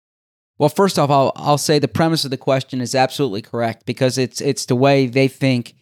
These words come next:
in that building. I mean, one thing they take pride on is that they haven't had these sustained blips, if you will, right? When they have these, this bad season, they recover quickly. And they'll say their bad seasons, that, that, that the really bad ones, when they've bottomed out,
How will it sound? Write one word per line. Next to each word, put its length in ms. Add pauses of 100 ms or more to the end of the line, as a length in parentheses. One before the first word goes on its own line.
(260)
in 160
that 240
building. 420
I 100
mean, 160
one 180
thing 160
they 100
take 260
pride 320
on 280 (260)
is 160
that 120
they 160
haven't 300
had 320
these 360 (300)
sustained 840
blips, 360
if 160
you 80
will, 320 (100)
right? 300
When 200
they 140
have 260
these, 240
this 180
bad 260
season, 340
they 100
recover 320
quickly. 460 (300)
And 160
they'll 120
say 280
their 220
bad 260
seasons, 520
that, 200
that, 140
that 420
the 160
really 280
bad 280
ones, 340
when 100
they've 160
bottomed 380
out, 340